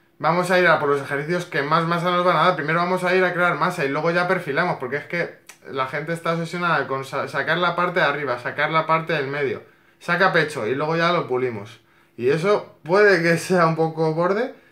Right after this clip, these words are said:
pero es que es así, es que no hay, no hay otro motivo. Además, <laughs> ¿dónde se está mejor que en la banca?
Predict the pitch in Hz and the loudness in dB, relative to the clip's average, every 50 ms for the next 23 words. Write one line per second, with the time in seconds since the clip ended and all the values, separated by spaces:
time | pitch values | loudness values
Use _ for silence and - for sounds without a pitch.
0 | _ _ _ _ 180 180 190 185 180 196 190 175 185 165 160 170 214 220 196 175 | _ _ _ _ 4 4 4 4 4 0 0 2 2 0 0 0 2 2 2 2
1 | 170 160 - 180 180 175 175 180 175 175 175 170 165 165 156 151 147 143 139 139 | 2 -2 -4 -4 -2 -2 -2 -4 -2 -2 0 0 0 0 0 0 -2 -2 -2 -4
2 | 135 135 131 _ - _ - - _ _ _ - 165 165 170 170 170 160 156 147 | -4 -6 -12 _ -20 _ -20 -20 _ _ _ -2 2 2 2 4 2 2 0 0
3 | 143 143 185 185 165 143 139 131 135 143 165 160 123 143 175 156 165 170 185 175 | 0 0 2 2 2 2 2 0 0 -2 -4 -4 -2 -4 0 0 0 0 0 0
4 | 165 165 160 180 175 170 156 147 - 170 165 151 - 139 131 131 123 120 143 175 | -2 -2 -2 -2 -2 -2 -2 -4 -4 -4 -6 -4 -4 -6 -4 -4 -4 -4 -4 -4
5 | 185 170 - - - | -6 -6 -8 -12 -16